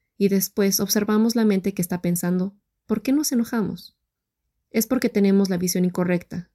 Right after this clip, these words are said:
o entendimiento incorrecto y conocimiento incorrecto. Entonces, pensar es la mente.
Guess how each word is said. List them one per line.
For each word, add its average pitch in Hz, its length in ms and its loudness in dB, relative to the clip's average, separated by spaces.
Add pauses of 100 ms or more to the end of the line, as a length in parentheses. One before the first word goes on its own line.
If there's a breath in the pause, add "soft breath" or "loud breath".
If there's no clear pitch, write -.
(100)
o 196 80 2
entendimiento 196 600 4
incorrecto 190 680 -2 (120)
y 208 80 -8
conocimiento 180 580 0
incorrecto. 170 600 -4 (1160)
Entonces, 202 580 0
pensar 208 580 -2
es 220 280 2
la 170 160 0
mente. 165 500 -2